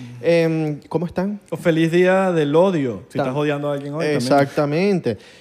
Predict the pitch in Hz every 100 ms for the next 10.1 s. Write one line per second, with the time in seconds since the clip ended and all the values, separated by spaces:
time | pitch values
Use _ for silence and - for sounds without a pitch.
0 | - 196 220 196 - 175 165 160 190 208
1 | 214 196 170 185 190 214 185 160 170 180
2 | 190 196 180 170 190 180 175 - 180 185
3 | 196 185 - 160 170 190 185 - - _
4 | _ 165 185 175 165 147 135 139 135 175
5 | 147 - _ _ - 185 220 - 165 165
6 | 151 151 160 202 196 160 151 160 208 214
7 | - 160 180 185 190 196 190 - _ 180
8 | 170 160 165 185 160 160 180 185 180 143
9 | 160 170 175 190 185 156 139 147 196 233
10 | 277